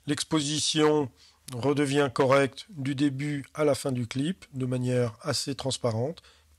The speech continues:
linéaire. Voilà, donc j'ai rempli mon objectif. J'en profite pour vous donner une information importante sur le fonctionnement de DaVinci Resolve. Vous avez remarqué que les nœuds s'enchaînent, donc avec des traits qui les lient les uns avec les autres.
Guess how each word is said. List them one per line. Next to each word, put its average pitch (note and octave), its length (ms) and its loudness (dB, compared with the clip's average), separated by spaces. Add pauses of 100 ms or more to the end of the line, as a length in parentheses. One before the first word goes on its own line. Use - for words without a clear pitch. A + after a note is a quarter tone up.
(120)
linéaire. B2+ 580 0 (480)
Voilà, G#2 240 -6 (280)
donc A2 180 -4
j'ai G#2 80 -4
rempli G#2+ 380 -8
mon B2+ 140 -6
objectif. G#2+ 600 -8 (1600)
J'en C3+ 120 -2
profite E3+ 500 -4
pour B2+ 140 -2
vous B2 160 -2
donner C#3+ 240 0
une C#3 120 0
information C3 680 -2
importante C#3 640 -2 (140)
sur - 180 -10
le B2 80 -2
fonctionnement B2 540 -4
de A#2+ 100 -2
DaVinci A2 380 -4
Resolve. B2+ 460 0 (680)
Vous B2 80 0
avez C3 160 4
remarqué D3 460 4
que - 100 0
les C3+ 180 2
nœuds C#3 300 2 (140)
s'enchaînent, C#3 760 2 (580)
donc A#2 320 -4 (140)
avec A2+ 260 -4
des A#2 160 -2
traits C3+ 320 0
qui B2 160 -6
les A#2 140 0
lient B2+ 180 -2
les A#2+ 240 -2
uns A#2 320 0
avec A2 220 -4
les A2 200 -2
autres. G#3 280 0